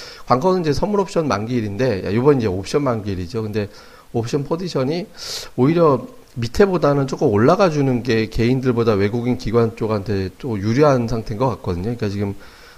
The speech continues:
뭐 천구백구십 밑으로 내려가거나 이렇게 돼서 현지 구간 자체도 개인들이 풋에서 먹는 게 좀 있다 보니까 뭐 오히려 이제 지수상으로는 이제 이천십 정도로 올라가 주는 게 오히려 조금 더 유리해 보이긴 합니다. 근데 이건 뭐 어디까지나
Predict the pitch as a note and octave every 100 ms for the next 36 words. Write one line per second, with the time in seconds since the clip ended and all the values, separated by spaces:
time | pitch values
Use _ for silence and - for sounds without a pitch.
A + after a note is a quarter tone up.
0 | - G#2 D#3+ D#3+ D#3 D3 - A#2+ D3 B2+
1 | - - A2+ - B2 A2 F#2+ A2+ A2 A2+
2 | A2 G2+ - G#2 G2 - D#3+ E3+ G#3+ E3+
3 | - A#2 - A2 A#2+ A2+ - - - -
4 | - C3 C3+ B2+ C3 - F3+ F3 C#3+ G#2+
5 | A2+ B2 B2 G2 A#2+ A2+ G#2 F#2 - B2+
6 | A2 F2+ - - - - - A2 A2+ B2
7 | G2+ G2+ - B2 C#3+ C3 A#2+ A2+ A#2+ E3
8 | B2+ A2 F#2+ G#2 B2+ A#2 - - A#3+ D#3
9 | C3+ A#2 - A2 B2+ B2+ A2+ - G#2+ G#2+
10 | A2 G2 G#2 G#2 - - C#3 G#2 G#2+ C#3+
11 | C#3 A2 G2+ C3+ A#2 A2 B2+ C#3+ E3+ D3
12 | A2 A2+ C3+ C#3 C#3